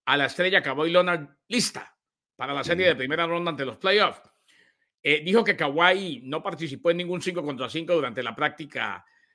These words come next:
Speaker 1: de esta semana, pero cuando se le preguntó si hay alguna parte de su preparación de plan de juego que no tenga Leonard, él dijo que no, me estoy preparando para él y para tenerlo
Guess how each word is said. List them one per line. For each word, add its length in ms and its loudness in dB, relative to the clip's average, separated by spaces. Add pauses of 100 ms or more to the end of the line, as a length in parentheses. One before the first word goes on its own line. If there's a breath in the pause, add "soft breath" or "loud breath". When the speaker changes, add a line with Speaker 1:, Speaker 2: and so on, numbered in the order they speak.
(200)
Speaker 1:
de 320 0
esta 220 -2
semana, 420 0
pero 300 6
cuando 200 -2
se 100 -6
le 80 -2
preguntó 380 -4
si 100 -2
hay 100 0
alguna 340 0
parte 240 2
de 80 4
su 100 -8
preparación 500 -4
de 60 0
plan 160 -2
de 100 0
juego 220 2
que 120 -6
no 120 -6
tenga 240 0
Leonard, 360 0 (480)
él 140 0
dijo 160 6
que 100 -2
no, 140 2
me 80 -6
estoy 160 -4
preparando 420 0
para 300 0
él 80 0
y 60 -2
para 260 -2
tenerlo 540 -2